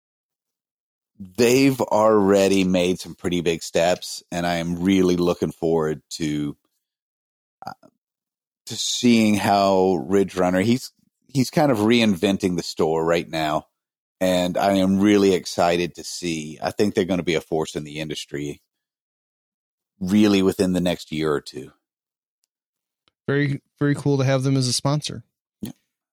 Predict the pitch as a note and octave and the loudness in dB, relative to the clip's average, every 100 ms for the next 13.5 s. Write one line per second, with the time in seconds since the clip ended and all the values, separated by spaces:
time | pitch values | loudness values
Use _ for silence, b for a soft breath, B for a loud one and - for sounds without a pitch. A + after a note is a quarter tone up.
0 | _ _ B2 C#3 C#3 C#3+ C#3+ C#3 C#3 B2+ | _ _ -4 0 0 0 0 2 2 0
1 | D3 B2+ - - E3+ - D#3+ - D#3+ D#3+ | -2 -2 -2 -2 -2 -2 -4 -2 0 2
2 | F3+ G3 F#3+ - E3+ E3 D#3+ E3 E3 D#3 | 2 2 0 -2 -2 0 0 0 0 0
3 | D3 - D#3+ E3+ F#3 F3+ C#3 B2 - C3 | 0 0 0 0 0 0 -2 -2 -2 -2
4 | A#2+ A2+ - A#2 - - D#3 - - D3 | 0 0 -2 -4 -2 0 -2 -2 -4 -4
5 | - D3+ D3+ E3 E3+ - b b b _ | -2 0 2 2 0 -4 b b b _
6 | - B2+ A#2+ A#2 A2+ A2 B2 - C#3+ D3+ | -2 0 2 2 0 -2 -4 -2 0 0
7 | C#3+ - D3 C#3+ D3 D3 C3+ - D3 D3 | 0 0 0 0 0 0 0 0 0 0
8 | - _ B2 A2+ G#2+ A2+ - C#3+ C#3+ - | -4 _ -4 0 0 -2 -4 -2 0 0
9 | C#3+ B2+ _ C#3+ C#3+ - D3+ C#3+ C3 - | -2 -2 _ 0 0 0 0 0 -2 -4
10 | - C3 B2+ B2+ B2 A#2 _ - B2 A2+ | 0 2 2 2 0 -2 _ -4 -2 -2
11 | - - C3+ C#3 C3 - - D3 C#3+ B2+ | -6 -4 0 0 0 -4 -2 0 0 -2
12 | B2+ - - E3+ F3 - F2 - G2 G2 | -6 -8 -2 0 0 0 -2 -4 -4 -2
13 | G2 F#2 F#2+ G2+ | -2 -4 -4 -4